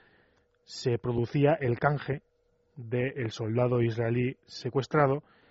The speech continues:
eh, que, bueno, arrojaba unas cifras por lo menos peculiares, ¿no? Un israelí por mil veintisiete,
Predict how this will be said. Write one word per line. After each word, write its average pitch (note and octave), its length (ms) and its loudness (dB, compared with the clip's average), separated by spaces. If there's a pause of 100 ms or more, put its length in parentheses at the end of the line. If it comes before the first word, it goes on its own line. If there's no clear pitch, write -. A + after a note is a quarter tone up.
(500)
eh, A#2 400 -2
que, B2 100 -4
bueno, E3 240 0
arrojaba D3 340 2
unas E3 240 0
cifras E3 440 0
por - 220 -8
lo A#2+ 80 0
menos C3+ 260 -2
peculiares, A#2 600 0
¿no? C#3 180 -8
Un D#3 200 2
israelí D3 400 4
por A#2+ 260 -4
mil C#3 220 2
veintisiete, C3 720 0